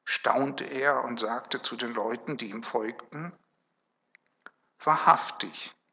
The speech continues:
solch ein Vertrauen habe ich bei keinem hier in Israel gefunden.“ Aber so wird es sein, wenn Gott sein Werk vollendet hat.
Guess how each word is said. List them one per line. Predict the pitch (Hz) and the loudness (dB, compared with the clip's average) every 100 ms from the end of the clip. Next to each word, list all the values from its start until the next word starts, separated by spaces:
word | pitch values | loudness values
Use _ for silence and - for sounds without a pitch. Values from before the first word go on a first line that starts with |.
| _ _ - - | _ _ -20 -12
solch | - 151 202 - | 10 12 12 12
ein | 175 180 | 6 6
Vertrauen | - 160 151 - 131 151 170 160 - | 10 10 10 8 10 10 8 2 10
habe | 156 160 | 12 12
ich | 156 151 - - - - - - - _ _ | 6 -2 -4 -6 -10 -20 -20 -18 -20 _ _
bei | 123 123 | 6 6
keinem | - - 160 185 190 170 | 6 10 12 10 4 0
hier | 139 160 151 | 0 6 8
in | 147 | 8
Israel | 135 139 - 139 131 139 | 2 2 4 6 6 2
gefunden.“ | 135 135 - 110 - 123 - - _ _ _ _ _ _ - _ _ _ _ _ | 0 -2 0 0 -2 -10 -14 -18 _ _ _ _ _ _ -20 _ _ _ _ _
Aber | - 143 143 | 6 8 6
so | 147 175 | 6 4
wird | 175 - | 4 4
es | 175 - | 6 12
sein, | 156 127 117 104 | 12 12 8 2
wenn | 113 110 | 2 8
Gott | 160 - | 8 10
sein | 156 139 123 | 8 10 10
Werk | 139 - | 10 10
vollendet | - 127 127 156 165 170 - | 6 6 6 4 2 2 4
hat. | 170 - - | 4 4 0